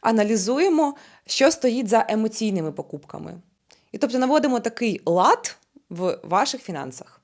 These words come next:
Консультація триває одну годину двадцять хвилин і допоможе вибудувати саме для вас комфортну систему заощаджень та витрат. І знайти ту саму мотивацію чи потребу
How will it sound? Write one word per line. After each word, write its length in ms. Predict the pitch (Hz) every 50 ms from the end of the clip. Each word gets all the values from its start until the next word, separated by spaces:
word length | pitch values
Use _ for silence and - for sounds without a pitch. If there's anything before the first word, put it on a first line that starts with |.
| _ _ _ _ -
Консультація 580 | 247 247 247 - 254 - 294 311 302 - 247
триває 440 | 247 - 254 220 247 240 233 240 -
одну 320 | - 226 202 226 269 294 254
годину 340 | 208 196 180 247 247 233 196
двадцять 440 | 175 180 202 233 254 - 311 -
хвилин 460 | - - 185 170 143 131 143 214 339 - - _ _ _ _ _ _ _ _
і 60 | 269
допоможе 600 | 226 262 262 247 233 220 220 247 320 381 320 285
вибудувати 600 | 240 202 254 262 226 254 202 226 202 208 202 196 196
саме 280 | - - 240 233 226
для 140 | 196 196 233
вас 260 | 220 233 226 214 214
комфортну 500 | - - 185 180 - - 214 208 - 175
систему 680 | 165 - 175 - - 202 202 202 196 180 170 165 165 - - _ _ _ _ _ -
заощаджень 840 | 180 180 202 190 175 175 - - - - - 370 277 220 170 160
та 160 | - - 220
витрат. 500 | 254 247 247 - - 139 143 - - - _ _ _ _
І 120 | 262 277
знайти 400 | 220 240 226 240 240 - 277 277
ту 120 | 269 247
саму 540 | 226 - - 247 240 240 233 220 208 190 - -
мотивацію 720 | - 208 208 214 233 185 214 220 240 226 220 - - 170 165
чи 160 | - - 220
потребу 680 | - 180 180 180 - 180 190 269 359 320 240 180 -